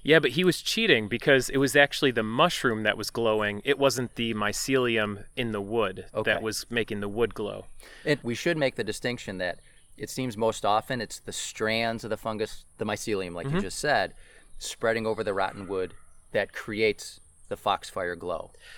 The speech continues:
Speaker 1: All right, so this is a good time to stop because I think it's a really good idea, because we've never covered mushrooms before,
Speaker 2: Yeah.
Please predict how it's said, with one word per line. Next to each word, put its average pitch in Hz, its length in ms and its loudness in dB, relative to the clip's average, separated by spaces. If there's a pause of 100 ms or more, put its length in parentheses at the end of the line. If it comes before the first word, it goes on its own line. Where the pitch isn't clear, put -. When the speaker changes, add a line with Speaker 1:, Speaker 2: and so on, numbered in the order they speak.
(240)
Speaker 1:
All - 80 2
right, 165 160 4
so 170 200 6
this 180 300 2
is 285 140 2
a 226 60 4
good 151 340 4
time 143 280 4
to 120 80 0
stop - 580 2 (160)
because 127 640 4 (320)
I 180 180 4
think 170 600 0 (160)
it's - 180 -4
a 127 80 4
really 156 520 4
good 143 260 6
idea, 131 520 8
because 135 320 0
we've 131 160 0
never 131 480 4
covered 131 540 2
mushrooms 120 460 0
before, 127 560 0
Speaker 2:
Yeah. 165 140 -6